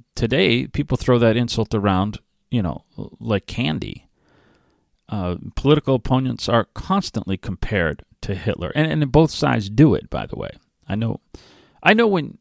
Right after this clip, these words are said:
you know, your f-, favorite politician does it, it's right,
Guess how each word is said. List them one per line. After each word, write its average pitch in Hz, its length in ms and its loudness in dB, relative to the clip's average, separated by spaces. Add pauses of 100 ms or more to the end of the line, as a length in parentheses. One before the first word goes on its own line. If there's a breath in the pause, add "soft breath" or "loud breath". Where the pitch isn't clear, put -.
you 131 140 -2
know, 104 340 -6
your 139 460 4
f-, - 140 -2 (200)
favorite 104 520 -4 (560)
politician 95 760 0
does 90 280 0
it, 87 140 -2 (500)
it's - 340 -2
right, 92 280 -2